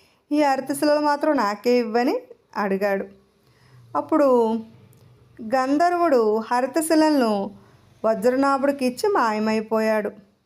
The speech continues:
ఆ మరుక్షణం గుహకు అడ్డంగా పడిన బండరాయి వెనక్కు పడిపోయింది.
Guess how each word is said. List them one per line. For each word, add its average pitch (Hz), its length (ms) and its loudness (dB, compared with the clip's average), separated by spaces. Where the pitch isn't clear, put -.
ఆ 294 120 2
మరుక్షణం 254 840 0
గుహకు 311 340 0
అడ్డంగా 262 640 -2
పడిన 277 280 0
బండరాయి 220 720 -2
వెనక్కు 208 640 -4
పడిపోయింది. 196 840 -4